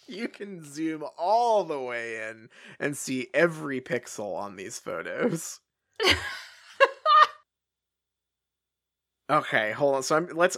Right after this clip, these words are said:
Speaker 1: so
Speaker 2: I went too far.
Speaker 1: Okay, let's, let's, let's kind of go, let's do a walking tour together.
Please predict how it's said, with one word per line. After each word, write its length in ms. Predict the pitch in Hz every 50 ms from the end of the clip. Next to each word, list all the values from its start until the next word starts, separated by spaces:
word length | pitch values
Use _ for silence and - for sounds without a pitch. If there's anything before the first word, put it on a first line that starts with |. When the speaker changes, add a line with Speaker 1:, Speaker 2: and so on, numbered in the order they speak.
| - 156
Speaker 1:
so 120 | - - 180
Speaker 2:
I 60 | 262
went 320 | - 269 285 277 - -
too 220 | - - 294 302 240
far. 460 | - 254 240 226 220 220 233 262 - _ _ _ _ -
Speaker 1:
Okay, 140 | 165 170 - - - - -
let's, 280 | 185 175 185 180 - -
let's, 320 | 160 165 190 190 - - -
let's 280 | 160 180 214 226 -
kind 180 | - 269 262 254
of 160 | 247 214 180
go, 260 | - 196 185 185 - -
let's 160 | 170 180 -
do 140 | - 269 285
a 80 | 254 208
walking 480 | 160 143 139 143 135 - - 120 120
tour 300 | 117 - - 107 107 101
together. 600 | 92 101 90 87 80 69 78 82 - - 143 156